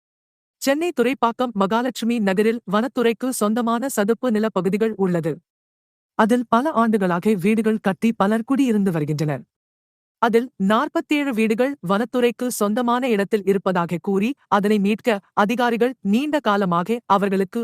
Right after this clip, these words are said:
நோட்டீஸ் வழங்கி வீடுகளை காலி செய்யச் சொல்லி அறிவுறுத்தி, பெரும்பாக்கத்தில் மாற்று வீடுகளும் வழங்க உள்ளனர். ஆனால் குடியிருப்பு வாசிகள் இங்கிருந்து செல்லவும்,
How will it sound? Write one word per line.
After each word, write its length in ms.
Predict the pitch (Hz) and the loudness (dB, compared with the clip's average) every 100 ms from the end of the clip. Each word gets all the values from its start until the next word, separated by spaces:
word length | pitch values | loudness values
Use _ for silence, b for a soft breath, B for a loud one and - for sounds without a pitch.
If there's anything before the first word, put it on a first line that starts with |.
| 220 | -4
நோட்டீஸ் 520 | 196 214 311 311 339 | 0 0 0 0 0
வழங்கி 420 | 208 202 202 220 | 0 0 0 0
வீடுகளை 520 | 220 180 277 262 214 214 _ | 0 0 0 0 0 0 _
காலி 300 | 226 233 294 | 0 2 0
செய்யச் 340 | - 220 208 | -2 0 -2
சொல்லி 280 | - 202 196 233 - | 0 -2 -2 -2 0
அறிவுறுத்தி, 500 | 208 226 185 170 220 226 _ | 0 0 -2 -2 -6 -8 _
பெரும்பாக்கத்தில் 760 | 247 311 330 269 233 202 220 226 | 0 0 -2 -2 -2 0 0 -2
மாற்று 420 | - 190 247 - 302 | -2 0 0 -2 -2
வீடுகளும் 500 | 220 208 208 214 226 | 0 0 0 -2 -2
வழங்க 400 | 180 180 208 214 | -2 0 0 0
உள்ளனர். 400 | 175 165 156 151 _ _ _ _ _ _ _ - | 0 -2 -4 -6 _ _ _ _ _ _ _ -2
ஆனால் 340 | 226 240 214 | 0 0 -2
குடியிருப்பு 460 | - 277 320 330 - | -2 0 2 2 0
வாசிகள் 440 | 202 208 226 240 262 | 0 0 0 0 0
இங்கிருந்து 460 | 233 220 226 277 285 | 0 2 0 0 -2
செல்லவும், 440 | 190 175 220 285 | -2 -2 -4 -6